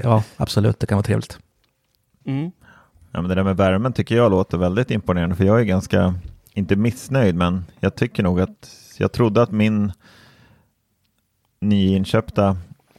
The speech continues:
Speaker 3: sexton-tummare inte skulle vara så här varm som den ändå blir när jag har den i knät och sådär. Jag trodde den skulle vara lite svalare faktiskt.
Speaker 2: Mm. Du får mejla och klaga på Intel.
Speaker 1: Är du en sån
Speaker 3: Ja,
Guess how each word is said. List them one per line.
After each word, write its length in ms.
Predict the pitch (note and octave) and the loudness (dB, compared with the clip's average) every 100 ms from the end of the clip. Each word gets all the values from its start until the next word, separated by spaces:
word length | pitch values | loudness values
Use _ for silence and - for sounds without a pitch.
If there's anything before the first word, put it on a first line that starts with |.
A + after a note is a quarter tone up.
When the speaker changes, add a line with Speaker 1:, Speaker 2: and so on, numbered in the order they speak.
| - - | -18 -6
Speaker 3:
sexton-tummare 720 | - F#2 F#3 F#3 F#2 F#2 F2+ | -4 -2 -2 0 0 2 0
inte 220 | F2+ G2 | -2 -4
skulle 200 | F#2 F2+ | -2 0
vara 140 | F2+ F#2 | 2 2
så 120 | F#2 | 0
här 180 | G#2+ B2 | 0 0
varm 320 | E2 D#2+ E2 | 2 0 -2
som 280 | - F2 F2 | -2 -2 0
den 320 | F2 F2 - | 0 -2 -4
ändå 280 | F2 F2+ E2+ | -4 0 -2
blir 480 | F#2+ B2+ F2 D#2+ F#2 - | 0 -2 0 -2 -4 -4
när 140 | F2+ | -2
jag 80 | E2+ | 0
har 200 | F2 F2 | 0 0
den 160 | E2+ F2 | 0 0
i 180 | E2+ | -2
knät 440 | F2 - E2+ F2 - | -4 -4 -4 -2 -4
och 80 | - | -4
sådär. 260 | E2+ F2 - _ _ - _ _ | -2 -2 -4 _ _ -20 _ _
Jag 120 | - - | -12 0
trodde 220 | A2 G2 | 0 2
den 100 | A2+ | 0
skulle 220 | - F#2+ | 0 0
vara 140 | F#2 | 2
lite 220 | F#2 F#2 G2 | 0 -2 -2
svalare 420 | G#2 F2 G#2 G#2 | 0 2 2 -2
faktiskt. 420 | - F#2+ - - _ _ _ _ _ _ _ _ _ _ B2 | -4 -8 -12 -18 _ _ _ _ _ _ _ _ _ _ -10
Speaker 2:
Mm. 260 | A2+ A#2 B2+ _ _ | -10 -12 -18 _ _
Du 60 | B2+ | -2
får 220 | D3 C#3 | 0 0
mejla 380 | D3+ C#3+ C3 C3 | 2 0 2 2
och 140 | B2+ | 2
klaga 320 | - A#2+ B2 | -2 -2 -2
på 160 | B2 B2+ | -4 -6
Intel. 460 | B2 B2 - A#2 - _ _ _ - | -4 -8 -10 -14 -14 _ _ _ -2
Speaker 1:
Är 60 | A2+ | 4
du 60 | |
en 80 | A2+ | 4
sån 140 | E3 | 4
Speaker 3:
Ja, 120 | G#2+ | 2